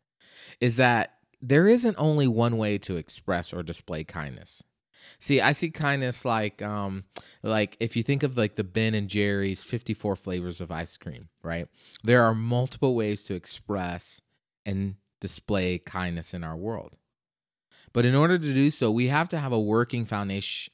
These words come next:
foundation of what kindness means. Now, you've heard at the beginning or episode five, and you're gonna hear for the rest of this series, the different definitions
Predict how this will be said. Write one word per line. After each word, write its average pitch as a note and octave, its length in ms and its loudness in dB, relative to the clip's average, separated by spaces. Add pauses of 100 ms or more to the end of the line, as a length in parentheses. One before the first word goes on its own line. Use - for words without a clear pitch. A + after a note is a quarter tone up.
foundation G#2+ 600 2
of F2+ 180 -6
what A2 400 2
kindness A2+ 580 -4
means. F#2+ 600 -6 (800)
Now, A2+ 380 2 (100)
you've A2 680 4
heard C#3 240 2
at A#2 120 0
the B2 80 -4
beginning B2 500 2
or F#2+ 320 -2
episode G#2+ 380 -2
five, G2+ 300 0
and G2+ 60 -2
you're G2 80 -4
gonna G2+ 120 -2
hear B2 340 -2
for A2 140 -6
the F#2 80 -4
rest G#2+ 260 -2
of G2 60 -4
this E2+ 160 -4
series, A2+ 480 0
the F#2 180 -4 (280)
different B2 440 0
definitions F#2 1040 -4